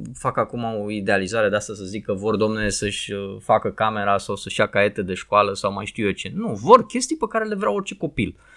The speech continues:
orice adolescent. Da? S-, niște Adidas mai mișto,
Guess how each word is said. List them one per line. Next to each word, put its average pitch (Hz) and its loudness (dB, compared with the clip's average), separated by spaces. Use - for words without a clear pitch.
orice 147 6
adolescent. 127 -2
Da? 180 10
S-, - -6
niște 214 2
Adidas 175 6
mai 160 0
mișto, 131 -2